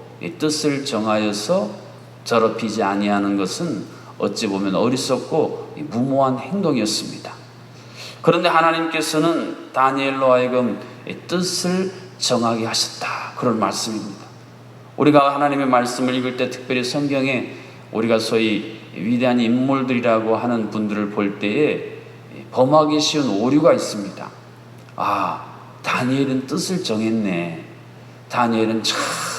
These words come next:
훌륭하네. 다니엘은 위대하네. 그런데 나는 그렇게 못하네."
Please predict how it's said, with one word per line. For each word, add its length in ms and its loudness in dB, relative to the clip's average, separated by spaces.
훌륭하네. 640 0
다니엘은 680 4
위대하네. 600 2
그런데 360 4
나는 320 6
그렇게 340 2
못하네." 460 -4